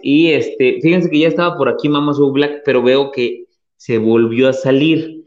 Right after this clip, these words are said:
Este, ahorita en un momentito más vamos ya a estar directo, directamente los tres, y, este, pues para que estemos platicando.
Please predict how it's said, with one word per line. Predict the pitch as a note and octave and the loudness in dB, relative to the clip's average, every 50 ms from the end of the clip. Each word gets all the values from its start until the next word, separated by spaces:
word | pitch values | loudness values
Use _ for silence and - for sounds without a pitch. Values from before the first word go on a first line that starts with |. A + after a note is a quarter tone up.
| _ _ _ _ - | _ _ _ _ -2
Este, | A#2+ B2 A#2+ A#2+ - - - B2 A2 | -2 0 0 -2 -4 -4 -4 -2 0
ahorita | A#2+ C#3 D3+ D#3+ G3 | 2 2 2 2 2
en | F3+ F3 | 2 2
un | F#3 F#3+ | 2 2
momentito | F#3 F3+ D#3+ C#3+ C3 C3 D3+ D3+ - D#3 | 0 0 0 0 0 -2 -2 -2 -2 -2
más | C#3 C#3 C#3+ F#3+ - - - - - - _ _ _ _ | 0 0 -2 -2 -4 -8 -12 -18 -20 -20 _ _ _ _
vamos | - B2 B2 C#3 C#3+ D3+ D3+ D3+ B2+ C3 | -6 -4 -2 -2 0 0 0 0 0 0
ya | C#3 C#3 | 0 0
a | C#3 | 0
estar | C#3 C#3 - C#3 C#3 | -2 -2 -2 -2 0
directo, | C#3 C#3 C3+ C3+ C3 - D3 C#3 C3 A2+ - B2 | 2 0 0 0 0 0 0 0 0 -2 -2 0
directamente | A#2+ B2 B2 B2 - C3 C3 C3 C3 - C#3 | 0 0 0 0 -2 -4 -4 -4 -4 -4 -2
los | B2 A2+ G#2 F#2+ A2 - | -2 -2 -2 -4 -8 -12
tres, | - B2 B2+ D3 G3 - - - _ _ _ _ _ _ _ | -6 -4 -2 -2 -2 -4 -10 -18 _ _ _ _ _ _ _
y, | - C3+ D3 D#3+ F3 F#3 F#3 - B2 | -4 0 0 2 2 0 -2 0 0
este, | A#2+ A2+ A2 - - - - - A2+ A2 G#2+ G#2+ G#2 G#2 - - G#2 G2+ G2+ | 0 0 0 -2 -6 -10 -6 -2 0 0 2 2 2 2 4 2 2 0 -2
pues | G#2 G2+ | -4 -6
para | - B2+ A#2+ | -6 -6 -6
que | - | -6
estemos | - D#3+ E3 E3 D#3 | -4 -2 -2 -2 -2
platicando. | - C3 A2 A#2+ - C#3+ C3+ B2+ B2 | -2 -4 -4 -4 -4 -4 -4 -4 -6